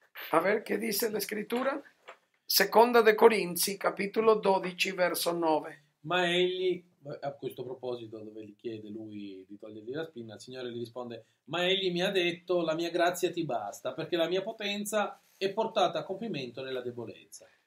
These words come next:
Speaker 2: Perciò molto
Speaker 1: En la
Speaker 2: volentieri
Speaker 1: crociera no se ve la potenza di Dio, perché la tecnologia dell'uomo va a provare sempre di superare a quella di Dio con il ragionamento, la scienza umana. Dice, "No,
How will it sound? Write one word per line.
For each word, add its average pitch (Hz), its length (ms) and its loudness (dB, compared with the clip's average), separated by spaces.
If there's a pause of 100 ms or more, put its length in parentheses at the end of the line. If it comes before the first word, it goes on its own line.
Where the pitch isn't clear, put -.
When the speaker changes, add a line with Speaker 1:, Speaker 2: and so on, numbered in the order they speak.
(160)
Speaker 2:
Perciò - 280 -4
molto 160 280 -6
Speaker 1:
En 311 220 12
la 294 100 12
Speaker 2:
volentieri - 60 6
Speaker 1:
crociera 269 680 12
no 247 200 6
se 254 200 6
ve 247 120 10
la 254 160 10
potenza 240 680 6
di 208 240 -2
Dio, 214 540 4
perché 226 360 6
la 220 160 10
tecnologia 226 1000 10
dell'uomo 262 1000 12 (280)
va 226 160 12
a 233 60 12
provare 233 420 12
sempre 302 580 10
di 240 100 8
superare 226 640 12
a 214 100 8
quella 214 380 10
di 208 260 -2
Dio 196 460 4
con 202 240 4
il 196 100 4
ragionamento, 196 1080 4
la 190 320 6 (240)
scienza 208 540 2
umana. 170 540 2 (400)
Dice, 202 360 8
"No, 180 260 2